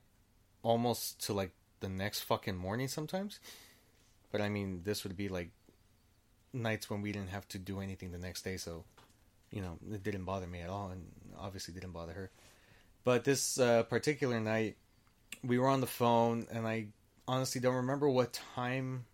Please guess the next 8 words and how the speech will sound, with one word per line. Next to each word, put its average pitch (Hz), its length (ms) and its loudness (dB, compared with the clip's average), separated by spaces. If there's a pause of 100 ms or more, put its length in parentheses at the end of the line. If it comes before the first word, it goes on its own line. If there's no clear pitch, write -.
(120)
it 107 120 -4
was, 127 560 0 (720)
but 113 100 0
it - 20 4
was 117 140 4
after 127 240 6
midnight. 104 400 -2 (2500)
And 123 800 4